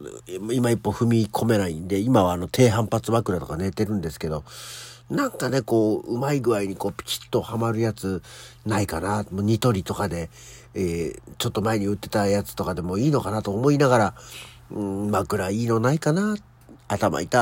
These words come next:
って思いながら起きましたね。で、そうそう、起きましたねっていうので思ったんだけどさ、よくあの、良い睡眠を得るためにみたいなのでさ、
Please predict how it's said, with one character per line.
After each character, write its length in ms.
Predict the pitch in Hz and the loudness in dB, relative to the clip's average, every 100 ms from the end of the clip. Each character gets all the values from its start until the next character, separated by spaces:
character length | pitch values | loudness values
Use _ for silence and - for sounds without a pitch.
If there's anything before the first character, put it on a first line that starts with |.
| 117 | 2
っ 40 | |
て 220 | - - | 0 -2
思 240 | 95 113 143 | 0 6 8
い 40 | |
な 100 | 180 | 8
が 100 | 180 | 8
ら 180 | 107 - - - - | 6 2 -10 -14 -6
起 60 | - | -6
き 160 | - | -4
ま 100 | 82 | -4
し 80 | - | -6
た 140 | 87 | -8
ね。 100 | 90 - - - - - - - - - - - - - - - - - - - | -10 -12 -16 -20 -20 -20 -20 -20 -20 -20 -20 -20 -20 -20 -20 -20 -20 -20 -14 -6
で、 80 | |
そ 140 | 113 131 | 0 2
う 20 | |
そ 220 | 110 90 - | 2 -2 0
う、 100 | 123 | -2
起 100 | - | 6
き 60 | 269 | 6
ま 120 | 302 | 8
し 60 | |
た 140 | - 113 | 4 2
ね 140 | 202 | 2
っ 20 | 196 | -2
て 240 | - 95 | -4 -2
い 100 | 92 | 0
う 20 | 101 | 0
の 140 | 95 | 0
で 260 | 98 87 - - | 0 -2 -2 -6
思 180 | 101 117 | 0 0
っ 60 | |
た 160 | 117 80 | 0 -6
ん 40 | |
だ 60 | 71 | -6
け 80 | - | -10
ど 80 | - | -8
さ、 300 | 92 64 - - - - - - - | -6 -6 -8 -20 -20 -20 -20 -20 0
よ 120 | 294 | 2
く 160 | - 113 | 6 6
あ 60 | |
の、 340 | 87 80 76 - - _ - - - - - - | 4 -2 -6 -10 -16 _ -20 -20 -20 -20 -8 6
良 140 | 247 | 10
い 120 | 254 | 10
睡 280 | 135 - 139 | 6 2 2
眠 300 | 135 127 123 | 4 4 2
を 80 | 120 | 2
得 140 | 147 | 2
る 80 | 117 | 2
た 140 | - 82 | 0 -4
め 140 | 76 | -6
に 240 | 67 - - | -8 -14 -8
み 100 | 98 | -6
た 160 | 95 87 | -4 -4
い 60 | |
な 240 | 76 - - - | -4 -8 -10 -10
の 160 | 85 78 | -8 -8
で 100 | - | -6
さ、 240 | 104 87 | -4 -4